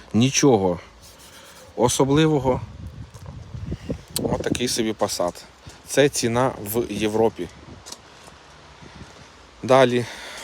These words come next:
аналогічна ціна на Шкода Супер Б.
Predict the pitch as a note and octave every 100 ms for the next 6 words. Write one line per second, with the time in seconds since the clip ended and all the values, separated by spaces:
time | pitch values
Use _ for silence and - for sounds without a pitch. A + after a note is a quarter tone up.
0 | - - - A#2 C#3+ D#3 D#3+ C3+ E3 -
1 | C3 - A2 G2+ A2 A#2 - A2 A#2+ D#3
2 | - - - - - - C3 C#3+ C3+ C3
3 | A#2+ A#2 G2